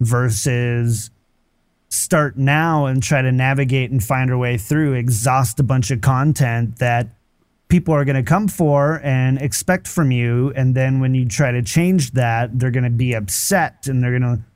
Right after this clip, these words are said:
not like, ultimately, just be really honest with what your vision for the show is. Obviously, it's gonna adapt and iterate, but the heart and soul of the show should be there. And that's what we did from the first week. And it's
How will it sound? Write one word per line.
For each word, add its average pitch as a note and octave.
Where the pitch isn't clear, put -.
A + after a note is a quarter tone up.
not F3+
like, E3+
ultimately, D3
just C#3
be A3+
really E3+
honest C#3+
with C3
what C#3
your C3
vision B2+
for A#2+
the A2+
show E3
is. A#2+
Obviously, D3
it's C3
gonna B2
adapt C3
and B2
iterate, C#3
but C3
the C3
heart D#3
and C3
soul B2+
of A2
the A#2
show C#3+
should A#2
be A2
there. B2
And A2
that's A#2
what B2+
we B2
did A2+
from A2+
the C#3
first A#2+
week. C#3+
And A#2+
it's A#2